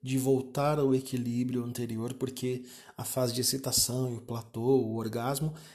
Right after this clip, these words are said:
elas entram num nível de, de atividade extrema. E aí o corpo trabalha muito ali, né? Quando se tem a resolução, é quando toda essa descarga acontece e o corpo fica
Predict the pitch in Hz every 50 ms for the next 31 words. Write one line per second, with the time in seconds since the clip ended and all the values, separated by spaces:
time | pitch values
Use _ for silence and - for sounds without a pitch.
0 | - - - 127 131 127 139 147 147 - - - - - - - _ _ - 135
1 | 139 147 151 156 147 147 151 151 147 143 135 135 143 170 165 156 151 139 131 139
2 | 139 135 131 123 120 113 110 107 110 - _ _ _ _ _ _ _ - - -
3 | 131 120 120 123 120 117 - - 127 120 120 117 123 123 127 131 131 156 180 -
4 | - - - 131 131 127 117 107 98 - - - _ - _ _ _ _ _ _
5 | _ _ _ _ - 110 113 113 110 120 135 131 - - 131 135 131 - 165 -
6 | 139 135 123 123 131 139 151 160 160 156 151 151 151 139 135 - 127 120 110 104
7 | 98 101 107 107 107 - - - - - - - _ - - 160 175 196 202 185
8 | - - - 139 - - 131 123 117 131 120 120 110 110 - - - 147 - -
9 | - - 123 - - 147 143 139 135 - - - - 170 196 196 196 196 190 -
10 | - 175 160 160 151 - - - 139 127 127 131 131 127 131 135 - 151 143 143
11 | 135 139 139 147 165 185 - - - - 120 113 - _ _ _ _ _ _ _
12 | _ _ _ _ - 175 185 190 190 - 170 165 175 - 180 - - 185 180 175
13 | - 208 208 202 202